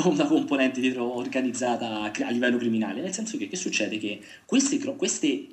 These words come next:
spacciate come grossissimi eventi italiani che poi nessuno li copre, sono tutti stronzi, è vero fino a un certo punto, perché comunque sono spesso, eh, come posso dire, fiere o attività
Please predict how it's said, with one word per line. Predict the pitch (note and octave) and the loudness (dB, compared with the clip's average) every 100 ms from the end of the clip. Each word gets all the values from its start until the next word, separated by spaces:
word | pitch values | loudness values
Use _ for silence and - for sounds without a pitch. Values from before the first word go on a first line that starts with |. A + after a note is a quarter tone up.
| - | -12
spacciate | - - - C3+ - G3 A3 D#3+ | -4 -2 -2 -2 0 0 -2 -4
come | C3 A#2+ A2 | -4 -6 -8
grossissimi | A#2+ A#2 - - D3+ - B2+ A2+ | -6 -4 -2 0 0 0 0 0
eventi | G#2 A2+ D3+ - | 0 0 -2 -4
italiani | B2 G#2 G2+ A#2+ D#3+ B2 | -4 -4 -4 -4 -4 -6
che | G#2 | -6
poi | - D3+ | -2 0
nessuno | B2+ - C#3+ B2+ | 0 -2 -2 -2
li | G#2+ | -2
copre, | C#3 D3 A#2+ | 0 0 0
sono | G2+ | -6
tutti | - - | -8 -6
stronzi, | G#2+ - F#2 F2 A2+ D3 - - - - | -6 -6 -6 -6 -6 -6 -10 -14 -16 -4
è | C#3+ | -2
vero | C#3+ G#3+ | 0 0
fino | C4+ | -2
a | - | -2
un | |
certo | G#3 - F3+ | -4 -4 -2
punto, | D#3 A2 | -2 -4
perché | A2+ C3+ | -8 -8
comunque | A3 A3+ - C3+ | -4 -2 -2 -4
sono | - A2 F#2+ | -4 -4 -4
spesso, | - - A#2 - - F2 F2 - _ - | -6 -2 0 0 -4 -8 -12 -20 _ -12
eh, | G2 F#2+ F#2+ F#2 - - _ - | -6 -4 -2 -4 -8 -20 _ -14
come | - A#2 | -6 -4
posso | A2 - F#2+ | -2 0 2
dire, | F#2 F2+ | 0 0
fiere | - - G2+ F2+ F2 | -4 2 2 2 0
o | |
attività | F2 - A2+ - B2 D#3+ - | -4 0 2 2 0 -2 -6